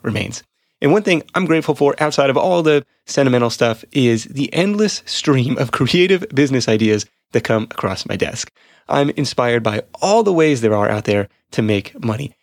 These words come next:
And that's what I want to dive into in today's show, a roundup of creative side hustle ideas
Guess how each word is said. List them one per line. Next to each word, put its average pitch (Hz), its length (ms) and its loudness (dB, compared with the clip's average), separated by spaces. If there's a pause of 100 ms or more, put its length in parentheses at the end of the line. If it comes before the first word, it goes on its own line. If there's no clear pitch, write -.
(140)
And 127 360 2 (180)
that's 160 300 0
what 180 180 0
I - 40 0
want 127 100 4
to 117 80 0
dive 120 180 2
into 110 400 0
in 110 140 -2
today's 104 460 0
show, 104 360 -4 (240)
a 120 360 2
roundup 196 560 2
of 127 180 0
creative 208 720 0
side - 320 -4
hustle 143 260 -2
ideas 113 460 2